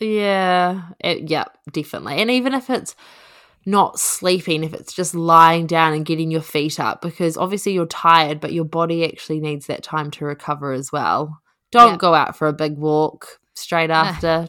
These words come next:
Speaker 1: Just,
Speaker 2: No.
Speaker 1: just don't do it. You don't need to prove yourself to anybody. I've d-, definitely learned that.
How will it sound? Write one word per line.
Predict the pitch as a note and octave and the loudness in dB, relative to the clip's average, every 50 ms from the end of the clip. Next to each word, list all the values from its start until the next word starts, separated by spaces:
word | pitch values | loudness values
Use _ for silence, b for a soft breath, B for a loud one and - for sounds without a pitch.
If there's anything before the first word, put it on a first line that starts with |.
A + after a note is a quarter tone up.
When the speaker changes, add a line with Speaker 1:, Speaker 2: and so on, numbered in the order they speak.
| - | -4
Speaker 1:
Just, | - | -4
Speaker 2:
No. | B3 A#3 A#3 A3+ A3 A3 | -2 -2 0 -2 -2 -2
Speaker 1:
just | A3+ C#4 A3 G3+ | -2 -4 -2 0
don't | - F3 E3 D3+ D3 | 2 4 4 4 2
do | - D#3+ E3 | 0 2 2
it. | E3 D#3+ | 2 2
You | F#3+ G#3+ | 2 2
don't | A3 A#3+ A#3 | 2 2 2
need | C4 C4 | 2 -2
to | C4+ | -2
prove | B3+ - - A3+ G#3+ G3+ | -2 0 2 2 2 2
yourself | G#3+ G#3+ A3 - G3 F#3+ F#3+ - | 0 -2 0 2 2 0 0 -2
to | - - | -4 -4
anybody. | - E3+ E3 D#3 C#3+ C#3+ C3+ B2 C3 C3+ D3 F#3 E3+ F3 | -4 -4 -4 -4 -4 -4 -2 -2 -2 -2 -4 -4 -2 -2
I've | F3 E3+ E3 D#3 - | -2 -4 -4 -6 -14
d-, | _ - - - E3 | _ -20 -10 -8 -8
definitely | D#3+ - - C#3 A#2 D3 D3 | -8 -8 -8 -8 -8 -6 -6
learned | C#3 C#3+ C3 - - - | -6 -6 -6 -8 -8 -10
that. | G2+ E2+ D#2 C2 | -8 -8 -8 -10